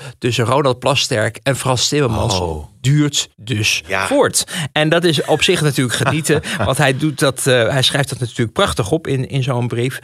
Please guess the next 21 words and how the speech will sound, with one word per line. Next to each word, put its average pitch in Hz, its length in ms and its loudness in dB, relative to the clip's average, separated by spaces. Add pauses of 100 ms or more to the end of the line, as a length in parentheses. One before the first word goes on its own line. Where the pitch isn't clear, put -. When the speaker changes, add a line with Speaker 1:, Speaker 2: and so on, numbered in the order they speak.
(300)
Speaker 1:
Eh, 107 260 0
maar 135 300 2
het 170 140 2
is, 190 80 4
heeft 202 200 4
ook 202 100 -2
wel 185 140 0
een 160 80 2
serieus, 165 540 2
eh, 135 120 0
element, 113 540 -2
namelijk, 131 480 -8 (420)
eh, 117 300 -6 (100)
dat 123 360 -2
de 120 160 -10
Kamer, 156 680 0
in 120 240 -6
dit 131 160 -2
geval 123 300 -4
dan 117 180 -4
P - 60 -8